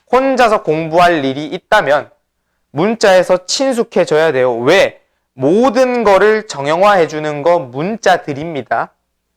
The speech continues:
여러분들한테 주어지는 공식들, 근해 공식 생각해봐.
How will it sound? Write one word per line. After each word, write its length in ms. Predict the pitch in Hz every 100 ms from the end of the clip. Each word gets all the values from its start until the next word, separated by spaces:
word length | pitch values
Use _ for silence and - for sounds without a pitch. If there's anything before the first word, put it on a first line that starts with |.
| _
여러분들한테 1040 | 135 190 190 196 190 185 180 - 180 175 170
주어지는 600 | - 190 202 170 180 170
공식들, 760 | 160 190 202 - _ 127 107
근해 280 | - 190 254
공식 360 | 226 214 196 -
생각해봐. 720 | 208 214 214 147 127 120 139